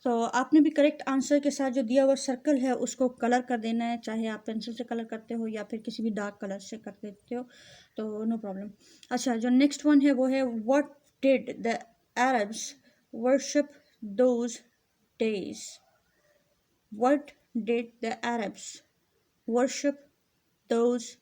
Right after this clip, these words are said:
days? उस ज़माने में अरब्स किस चीज़ की इबादत करते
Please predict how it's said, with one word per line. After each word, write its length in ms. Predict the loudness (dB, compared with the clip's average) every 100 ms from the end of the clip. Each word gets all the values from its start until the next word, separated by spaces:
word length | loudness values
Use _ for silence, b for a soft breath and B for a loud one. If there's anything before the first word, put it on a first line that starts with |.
| _ _ -12
days? 440 | -2 0 0 -2 -14 -18 _ _ _ b b b b b b b 2
उस 140 | 4
ज़माने 500 | 4 4 2 0 -4
में 280 | -4 -4 -4
अरब्स 440 | -4 -4 -4 -6
किस 340 | -6 -6 -4 -4
चीज़ 240 | -4 -4
की 120 | -4
इबादत 400 | -2 -2 -2 -6 -6
करते 300 | -6 -4